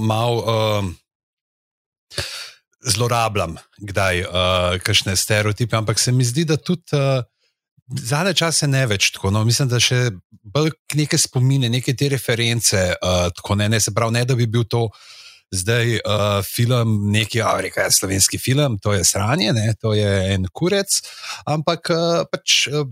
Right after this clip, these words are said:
da lahko kot pač komik črpam iz neke te, eh, domače zakladnice, ne, iz domačega bazena, eh, popkulturnega spomina, tako da recimo, ne vem,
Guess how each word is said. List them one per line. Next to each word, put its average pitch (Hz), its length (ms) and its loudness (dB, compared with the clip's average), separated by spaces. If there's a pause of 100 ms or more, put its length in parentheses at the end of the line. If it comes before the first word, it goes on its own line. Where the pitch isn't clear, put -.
(260)
da 139 240 0
lahko 160 420 -2
kot - 180 -2 (220)
pač - 260 0
komik 170 480 0 (140)
črpam 143 540 0
iz 113 340 2
neke 135 260 0
te, 123 480 0
eh, 107 480 2 (600)
domače 123 760 0 (240)
zakladnice, 101 760 0
ne, 98 80 2
iz 95 100 -2
domačega 107 760 -2
bazena, 95 640 0 (100)
eh, 101 140 -2 (100)
popkulturnega 107 720 0
spomina, 107 560 2
tako - 220 -6
da 98 160 2
recimo, 104 320 0
ne 101 100 0
vem, 101 280 0